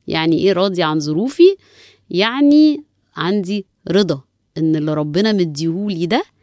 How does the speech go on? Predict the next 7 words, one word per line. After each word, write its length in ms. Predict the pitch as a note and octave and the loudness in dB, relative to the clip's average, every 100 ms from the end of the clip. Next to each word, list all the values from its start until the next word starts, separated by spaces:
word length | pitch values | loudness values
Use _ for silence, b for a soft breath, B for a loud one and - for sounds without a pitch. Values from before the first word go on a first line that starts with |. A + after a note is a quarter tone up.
| _ _ _ - | _ _ _ -6
هو 180 | D3+ D#3 - F3 | -4 -4 -6 -8
أجمل 680 | G#3+ F3+ E3 E3 D3+ C#3+ | -8 -6 -6 -4 -4 -6
شيء. 280 | - - - _ _ _ _ _ _ _ _ _ _ _ | -8 -12 -14 _ _ _ _ _ _ _ _ _ _ _
كل 480 | D#4 E4 C#4 F#3+ | -2 0 2 0
حاجة 340 | D3+ - A#3+ G#3+ | -2 -2 -2 -2
أنا، 240 | - A#3+ - | -2 -2 -4
ده 220 | F3 G3 | -4 -4